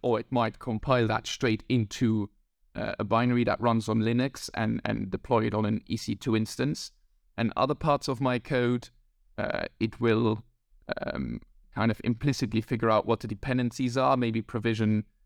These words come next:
uh, an A P I gateway to then point to the Lambda function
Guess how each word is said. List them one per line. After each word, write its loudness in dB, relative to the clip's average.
uh, -6
an 2
A 2
P -2
I 4
gateway 0
to -6
then -2
point 0
to 0
the 0
Lambda 2
function 0